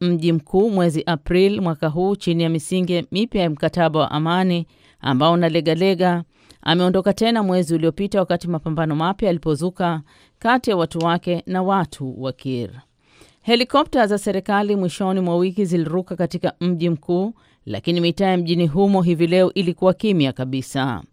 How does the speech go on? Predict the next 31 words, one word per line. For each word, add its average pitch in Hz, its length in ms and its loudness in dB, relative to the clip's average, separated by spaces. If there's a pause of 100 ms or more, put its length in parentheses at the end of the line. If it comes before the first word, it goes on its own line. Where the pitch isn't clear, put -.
(480)
Wakazi 170 460 2
wameripoti 175 600 0
ongezeko 170 500 -2
kubwa 202 320 0
la 180 100 4
bei 165 220 4
za 156 140 0
mafuta, 190 760 0
mboga 147 340 0
mboga, 185 600 2
unga 185 300 -2
na 170 100 0
vyakula 170 400 -2
vingine 143 360 0
vya 131 160 -2
msingi, 185 640 0 (420)
huku 240 240 2
wafanyabiashara 180 760 2
wakilaumu 165 500 0
uhaba 170 360 0
mkubwa 196 380 -2
kutokana 170 380 -2
na 160 100 0
vizuizi 165 680 0 (340)
kwenye 208 240 4
barabara 202 440 4
kuu 208 440 -2
ya 175 160 0
biashara 175 520 2
kutoka 185 480 -2
Uganda. 135 760 -4